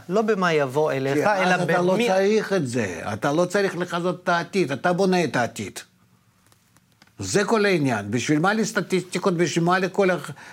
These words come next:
Speaker 2: כ-, כ-, כל התחזיות האלה וכל הדברים? אני בונה את העתיד.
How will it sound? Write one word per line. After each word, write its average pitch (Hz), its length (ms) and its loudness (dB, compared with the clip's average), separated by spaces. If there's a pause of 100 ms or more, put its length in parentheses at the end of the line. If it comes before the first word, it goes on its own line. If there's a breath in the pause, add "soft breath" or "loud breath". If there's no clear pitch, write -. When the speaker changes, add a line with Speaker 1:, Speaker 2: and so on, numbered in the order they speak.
(100)
Speaker 2:
כ-, - 140 -8
כ-, - 360 -4
כל 180 180 2
התחזיות 175 680 0
האלה 180 360 2
וכל 175 200 2
הדברים? 170 500 0 (340 loud breath)
אני 214 340 2
בונה 220 400 2
את 196 100 -4
העתיד. 190 640 0